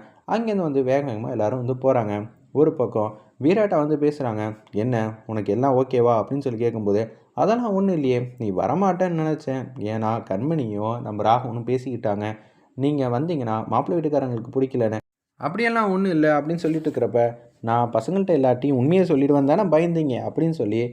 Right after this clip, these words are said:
அந்த இடத்துல வந்து பேச்ச ஆரம்பிக்கிறாங்க நம்ம மாறன். "அப்படியெல்லாம் ஒண்ணும் இல்லையே, சொல்றேன்னா சொல்லிக்கங்கிற" மாதிரி கேஷுவலா வந்து பேசிட்டு போறாங்க. கண்மணி வந்து ஃபோன் அடிக்கிறாங்க அந்த அரவிந்தோட அப்பாவுக்கு. "பணத்தை அவங்க கம்மியா கொடுத்தாங்கன்னா நீங்க என்ன பண்றீங்கன்னா, கொஞ்சம் வந்து திட்ட ஆரம்பிங்க" அப்படின்னு சொல்றாங்க.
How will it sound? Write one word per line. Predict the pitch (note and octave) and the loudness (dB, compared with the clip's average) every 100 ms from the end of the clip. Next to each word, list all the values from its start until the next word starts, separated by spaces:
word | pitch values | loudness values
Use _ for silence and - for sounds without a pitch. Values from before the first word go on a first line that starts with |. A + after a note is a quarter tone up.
| - - | -10 -6
அந்த | D#3+ G#3+ | -2 2
இடத்துல | G3 F#3 F3 | 2 4 2
வந்து | C#3+ D3 | 2 0
பேச்ச | D#3+ D#3+ D#3 | 0 2 2
ஆரம்பிக்கிறாங்க | C3 A#2+ G#2 G2 G#2+ - | 2 0 0 0 -4 -6
நம்ம | C#3+ F3+ | -2 0
மாறன். | E3+ D#3 D#3 C#3 | 2 2 2 -2
"அப்படியெல்லாம் | A#2+ A3 B3 B3 A3+ | -6 -2 2 4 4
ஒண்ணும் | G#3 G3 | 4 2
இல்லையே, | F3 F3 F3 | 4 2 2
சொல்றேன்னா | - A2+ A#2+ A2+ D3 A#3 | 0 2 2 2 -2 0
சொல்லிக்கங்கிற" | G#3+ G#3 G3+ G3+ G3 A#2 | -2 0 2 2 2 -2
மாதிரி | A2 C#3 | -2 -2
கேஷுவலா | B2 C#3+ D#3 D#3+ | -2 -2 0 0
வந்து | C#3+ C#3+ | 0 0
பேசிட்டு | C#3+ - C3 | -2 -2 -2
போறாங்க. | A#2+ A2+ A2 A2 - _ _ | 0 0 -2 -6 -16 _ _
கண்மணி | B2+ D#3+ A3+ | 0 2 2
வந்து | G#3+ G3 | 2 0
ஃபோன் | F#3 F3+ | 0 -2
அடிக்கிறாங்க | F3 D#3 C3+ A2 A2 C3+ - - _ - | -2 0 0 0 -2 -6 -10 -20 _ -4
அந்த | D3 D3+ | 2 4
அரவிந்தோட | C#3 F#3 D3 B2+ | 4 2 4 4
அப்பாவுக்கு. | F3 - D#3 C3 B2+ B2 - | 2 4 2 4 0 -2 -4
"பணத்தை | G2+ C3+ F3 | -2 0 0
அவங்க | D#3 B2 | 0 -2
கம்மியா | A#2+ G2+ A#2 D3 | -2 -2 -2 -2
கொடுத்தாங்கன்னா | C#3 A2+ A2+ A2 C3 | -2 -4 -4 -2 -4
நீங்க | A#2+ G2 | -2 -2
என்ன | C3+ | -4
பண்றீங்கன்னா, | C3+ B2+ A2 G2+ G#2 G#2+ | -4 -4 -4 -2 -2 -4
கொஞ்சம் | - A2+ C3+ C#3 | -4 -4 0 0
வந்து | A#2 G#2+ G#2 B2 - _ _ | 0 0 0 -2 -8 _ _
திட்ட | G#3 G#3+ | 0 4
ஆரம்பிங்க" | G3+ F#3+ F3+ E3+ | 4 4 2 0
அப்படின்னு | D3 C#3+ E3 | 0 0 -2
சொல்றாங்க. | D#3 C3+ A2+ | -2 0 -2